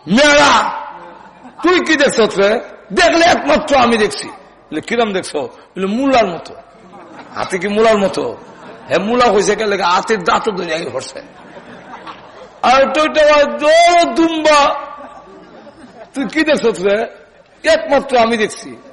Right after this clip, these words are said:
এ আবার একমাত্র লাগাই হয়, "কিতা দেখছ?" বলে, "কলার শরীর মতো।"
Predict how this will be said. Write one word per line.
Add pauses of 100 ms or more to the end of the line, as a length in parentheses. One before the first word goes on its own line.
(360)
এ
আবার
একমাত্র
লাগাই
হয়, (440)
"কিতা
দেখছ?" (680)
বলে, (100)
"কলার
শরীর
মতো।"